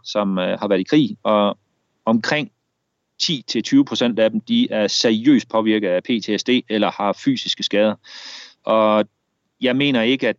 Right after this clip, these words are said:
det offentlige Danmark, de støtter godt nok op om, øh, vores veteraner. Øhm, øh, og, og, og faktisk så mener jeg, at de offentlige, de skal ikke stå for at have de varme hænder, øh, i den sag her. Det mener jeg, at også private aktører, og især os andre veteraner, som har klaret krigen,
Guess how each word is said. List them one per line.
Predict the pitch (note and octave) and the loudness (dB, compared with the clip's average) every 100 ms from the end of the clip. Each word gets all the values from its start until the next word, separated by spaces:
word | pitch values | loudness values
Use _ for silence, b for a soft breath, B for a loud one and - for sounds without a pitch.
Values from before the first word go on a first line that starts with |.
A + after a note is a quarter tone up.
| - | -4
det | G#2 G2 F#2+ | -2 0 0
offentlige | A2+ A#2+ A2 G2 | 0 0 -4 -2
Danmark, | G2+ A2+ A2 - | -2 0 -2 -4
de | A2+ G#2 G2+ | -4 0 0
støtter | F#2+ A#2 G2+ | 0 -2 0
godt | A2 - | 0 0
nok | G#2 | 0
op | G2 G2+ | 0 0
om, | - F#2 F2+ | -2 -6 -6
øh, | F2 F2 F2 E2+ | -6 -4 -4 -2
vores | F2 - | -2 -2
veteraner. | G2 E2+ F#2+ E2 - - | -6 -2 -2 -2 -10 -10
Øhm, | F#2+ F2+ F2 F2 E2+ - B B B B _ - | -4 0 0 0 -2 -6 B B B B _ -4
øh, | G2 G2 F#2+ G1+ G1+ - - _ _ - | -2 0 0 -4 -6 -12 -16 _ _ -10
og, | - _ G2 | -10 _ -2
og, | A2+ A2+ | -2 0
og | A2+ | 0
faktisk | B2 - - | -2 -2 -2
så | C3+ | 0
mener | A#2+ C#3+ A2 | 0 0 0
jeg, | F#2 F#2 | -2 -4
at | F#2 | -6
de | A2+ - | -8 -2
offentlige, | B2 - G#2+ F#2 | -2 -2 -8 -8
de | A2 | -10
skal | G#2+ A#2+ | -8 -8
ikke | - | -10
stå | - A#2 | -6 -6
for | G2 G#2 | -4 -4
at | G2 | -4
have | |
de | G#2 | -2
varme | G2 C#3+ A#3 | 0 0 0
hænder, | - F#2+ - - | -4 -6 -10 -12
øh, | F#2+ F2+ F2 | -8 -4 -4
i | G2 | -2
den | F#2+ | -4
sag | - A2 F#2 | -4 -2 -2
her. | F#2+ | -2
Det | G#2+ | 0
mener | A2+ A2 | 2 2
jeg, | G2 F#2 F#2 | 2 0 0
at | G2 | 0
også | G2+ G2+ - - _ _ _ | 2 0 -2 -10 _ _ _
private | - G#2+ D#3 G#2+ | -4 -2 0 0
aktører, | F#2 - C3 G#2+ | -2 -4 -4 -4
og | E2 F#2+ | -4 -6
især | F2+ - - D#3 | -4 -4 -2 -2
os | G2 F#2+ A2 | -2 -6 -8
andre | C3+ F3+ | -4 -4
veteraner, | A2+ A2 A2+ A#2+ F#2+ | -4 -4 -6 -6 -6
som | G#2 | -10
har | G2 | -10
klaret | - A#2 C3+ A#2+ | -2 0 0 -4
krigen, | - C#3+ | -4 -4